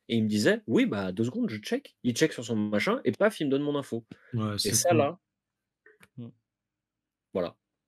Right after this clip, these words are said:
Speaker 2: Mais ça, déjà, genre, je le dis aussi, big up aux arbitres, parce que, genre, j'ai eu quelques situations
Speaker 1: C'est
Speaker 2: comme ça
Speaker 1: vrai.
Speaker 2: où j'étais aussi très content d'avoir eu, euh, bah,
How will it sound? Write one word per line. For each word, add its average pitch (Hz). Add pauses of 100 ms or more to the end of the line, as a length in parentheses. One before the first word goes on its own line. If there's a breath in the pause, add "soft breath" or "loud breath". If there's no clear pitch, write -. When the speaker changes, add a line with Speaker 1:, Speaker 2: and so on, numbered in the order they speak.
(420)
Speaker 2:
Mais 113
ça, 127
déjà, 123
genre, 113
je 107
le 107
dis 107
aussi, 107
big 107
up 107
aux 104
arbitres, 107
parce -
que, 98
genre, 90
j'ai 98
eu 90
quelques 104
situations 101
Speaker 1:
C'est 107
Speaker 2:
comme 104
ça 104
Speaker 1:
vrai. 107
Speaker 2:
où 95
j'étais 95
aussi 104
très -
content 104
d'avoir 98
eu, 101
euh, 101
bah, 95